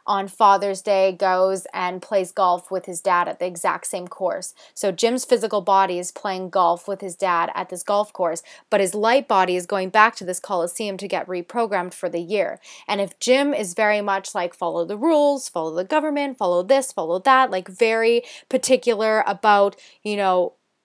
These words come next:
getting directions and receiving information from everything externally, Jim's going to be very, um, in his program state. And so as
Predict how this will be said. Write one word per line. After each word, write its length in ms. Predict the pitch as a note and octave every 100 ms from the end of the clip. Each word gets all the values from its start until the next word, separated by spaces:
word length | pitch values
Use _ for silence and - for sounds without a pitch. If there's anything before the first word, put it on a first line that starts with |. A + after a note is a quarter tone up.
| - _ - - F#3+
getting 380 | A#3+ A3+ A#3
directions 720 | G#3+ A3+ F#3+ F#3+ - - A3 G3+
and 140 | G3+
receiving 640 | G3+ F#3+ - G#3+ G3 G#3+ -
information 580 | G3 A3 G3 F#3+ A3+
from 180 | G3+ G3 -
everything 520 | G3 F#3 G3+ G3 G3+
externally, 800 | - - - F#3 G3 A3+ C4 C#4+ - - -
Jim's 320 | A#3+ A#3+ C4+
going 220 | A#3 A3
to 40 | G#3+
be 160 | G3+
very, 540 | F#3 F#3+ F#3 F#3+ F#3 F#3+ _ _ -
um, 240 | G3 F#3
in 200 | - G#3
his 200 | G3+ G3
program 640 | - - G3 F#3+ E3+ C#3+ E3
state. 460 | - F#3+ D3+ - _ - - -
And 160 | A3
so 340 | G3+ A3 G3+ - -
as 240 | G3+ G3